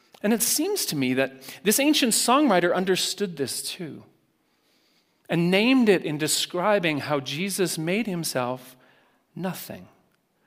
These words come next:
And what's the songwriter getting at? Well, it's just this, that sometimes the only way to speak of God truly,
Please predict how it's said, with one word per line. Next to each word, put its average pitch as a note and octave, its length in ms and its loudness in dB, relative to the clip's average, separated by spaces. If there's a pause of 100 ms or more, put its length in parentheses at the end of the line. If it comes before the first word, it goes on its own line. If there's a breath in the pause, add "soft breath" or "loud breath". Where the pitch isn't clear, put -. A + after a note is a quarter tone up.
(1400)
And E3 120 -4
what's C4 180 0
the - 140 -2
songwriter G3+ 540 4
getting G3 240 2
at? B2+ 140 2
Well, E3+ 160 4
it's F#3+ 140 0
just - 220 -2
this, B3 200 4
that F3+ 160 2
sometimes F3 680 2
the E3 240 -4
only B3+ 460 4
way F3+ 240 2
to E3+ 140 -2
speak - 400 -6
of D#3+ 140 -2
God B2+ 300 0
truly, G#3 640 -6